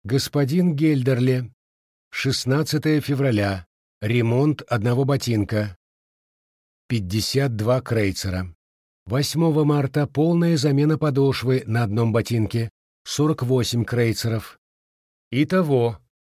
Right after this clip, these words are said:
один флорин сорок крейцеров».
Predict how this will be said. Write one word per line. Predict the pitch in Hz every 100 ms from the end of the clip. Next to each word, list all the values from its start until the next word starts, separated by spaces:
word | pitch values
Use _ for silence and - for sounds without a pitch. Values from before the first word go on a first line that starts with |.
| -
один | 135 113 131 110
флорин | 123 110 107 127 160 - _ -
сорок | - 120 113 - -
крейцеров». | 170 113 - 78 - - -